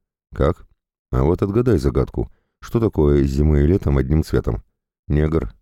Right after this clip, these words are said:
ты её уже загадывал. Это не важно. Главное, представь себе, что ты оказалась на далёком тропическом острове в компании недоразвитых туземцев. Тех, что живут за счёт туризма,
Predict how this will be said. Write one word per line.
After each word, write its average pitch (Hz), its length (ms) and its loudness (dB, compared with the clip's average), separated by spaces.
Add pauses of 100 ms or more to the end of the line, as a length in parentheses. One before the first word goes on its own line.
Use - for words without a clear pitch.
ты - 80 -2
её 82 240 4
уже 80 220 2
загадывал. 78 560 -2 (580)
Это 98 160 0
не 67 100 2
важно. 78 440 0 (420)
Главное, 71 540 2
представь - 420 -2
себе, 64 320 0
что - 240 -6
ты 120 140 0
оказалась 87 560 -2
на 73 100 0
далёком 78 380 0
тропическом 76 640 -2
острове 73 400 0
в - 40 -4
компании 80 560 2
недоразвитых 73 800 0
туземцев. 78 560 -4 (540)
Тех, - 260 -2
что 71 240 0
живут 67 340 0
за 64 120 -2
счёт - 240 -2
туризма, 80 500 0